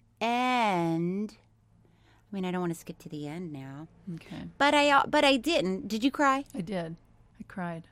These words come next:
Speaker 1: Oh, boy. When?
Speaker 2: I didn't, I didn't break down sobbing, but when, I mean, this is jumping ahead, but when
Speaker 1: Yeah.
Speaker 2: their bandmate was reflecting on the writing session,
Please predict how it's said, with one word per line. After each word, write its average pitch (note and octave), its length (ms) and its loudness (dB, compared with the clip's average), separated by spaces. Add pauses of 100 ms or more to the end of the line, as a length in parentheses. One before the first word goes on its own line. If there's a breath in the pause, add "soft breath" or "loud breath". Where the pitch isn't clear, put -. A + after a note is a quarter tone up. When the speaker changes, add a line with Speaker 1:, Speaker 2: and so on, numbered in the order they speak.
(140)
Speaker 1:
Oh, G3 200 -6
boy. C3+ 540 -12
When? D3+ 360 0
Speaker 2:
I A3+ 100 4
didn't, D4 280 2
I B3 160 4
didn't C#4+ 320 2
break G#3+ 280 2
down G3 300 0
sobbing, G#3 840 -2
but F#3 320 -2
when, F#3 640 -4 (520)
I B3 40 2
mean, B3+ 200 6
this C4+ 180 0
is A3 160 -4
jumping G3+ 400 0
ahead, F3 520 0
but E3 220 -4 (640)
when F3+ 480 -4
Speaker 1:
Yeah. F3 220 -2 (180)
Speaker 2:
their E3+ 1000 -4
bandmate G3+ 560 0
was E3 180 -8
reflecting E3 640 -8
on D3+ 400 -6
the D#3 140 -6
writing E3+ 500 0
session, D3 760 -8